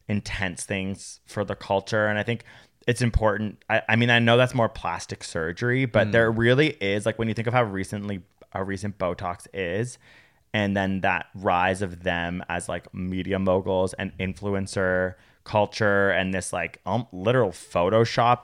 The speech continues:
Speaker 1: of Instagram on top
Speaker 2: Right,
Speaker 1: of,
Speaker 2: yeah,
Speaker 1: like, even Instagram
Speaker 2: filters.
Speaker 1: face, which, uh,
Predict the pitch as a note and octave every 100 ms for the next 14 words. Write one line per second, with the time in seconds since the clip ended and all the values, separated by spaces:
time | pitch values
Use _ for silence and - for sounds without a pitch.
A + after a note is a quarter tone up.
0 | - A2+ A2+ A#2 A2+ - A#2+ A#2 - A#2
1 | A#2+ A#2 A2+ G#2+ G2+ G2+ - G2 F2+ F2+
2 | G2 G2 F#2+ F2 - F#2+ F2+ E3+ D#3 F#3
3 | C3 - C#3+ C#3 C3 B2+ B2+ B2 B2+ A2+
4 | G#2+